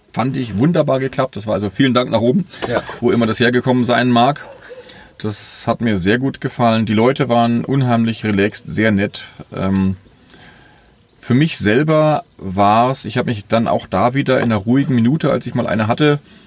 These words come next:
Speaker 1: zwischen Schlauchkupplung für Klowagen wieder zusammenstecken und vielen,
Speaker 2: <laughs>
Speaker 1: vielen unheimlich netten Gesprächen und mal zwischendurch wieder was anstöpseln,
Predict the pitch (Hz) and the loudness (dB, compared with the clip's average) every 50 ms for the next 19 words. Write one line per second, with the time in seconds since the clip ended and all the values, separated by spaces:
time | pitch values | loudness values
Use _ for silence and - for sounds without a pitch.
0 | - - - _ _ _ - - - 123 127 113 120 123 120 120 120 117 113 113 | -20 -20 -20 _ _ _ -10 -4 0 0 0 2 2 2 2 2 2 2 2 2
1 | 113 - - - 98 90 - - - - - - 127 127 123 110 113 - - 117 | 0 -2 0 0 2 2 2 0 -2 -4 -2 0 0 0 0 -2 -4 -2 0 0
2 | 131 131 127 127 135 127 131 131 127 123 123 - 123 123 127 - - 123 117 - | 0 2 2 0 0 0 0 0 0 0 0 0 -2 -2 -2 -2 -4 -4 -2 0
3 | 131 127 123 117 67 80 104 104 - - 110 143 160 160 160 156 143 - 135 139 | 0 0 0 -2 -2 -2 -2 -2 -2 0 2 2 4 4 2 2 0 0 0 0
4 | 139 139 135 - 151 165 180 165 147 135 131 131 131 127 - 123 123 135 135 - | 0 0 0 0 2 2 4 4 2 2 0 0 -2 -2 0 2 2 2 2 0
5 | 135 131 120 131 - - - 104 110 120 135 127 - 135 123 120 120 117 104 - | -2 -2 -2 -2 -2 -2 -2 0 0 0 0 0 -2 -4 -2 -2 -2 -2 -4 -4
6 | - 117 113 117 - 117 107 120 117 107 107 - - - 127 117 - 123 120 120 | -6 -4 -4 -2 -2 -2 -2 -2 -2 -2 0 0 -2 -2 -2 -2 -2 -2 -2 0
7 | - 127 120 117 | 2 2 2 0